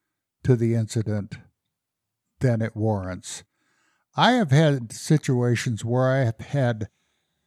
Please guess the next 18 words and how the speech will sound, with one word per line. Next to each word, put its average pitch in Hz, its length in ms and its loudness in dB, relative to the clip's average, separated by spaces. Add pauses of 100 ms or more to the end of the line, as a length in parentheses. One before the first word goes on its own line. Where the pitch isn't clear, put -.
(280)
thousands 160 680 6
of 110 180 2
bees 113 460 2
trying 117 420 0
to 113 80 -4
drive 117 480 2
me 120 160 2
out 113 200 0
of 104 100 -6
the 107 80 -2
bee 113 300 0
yard. 98 340 -4 (140)
I 147 180 2
took - 380 0
between 135 420 -2
seven 156 400 0
hundred 127 380 0
and 110 120 -2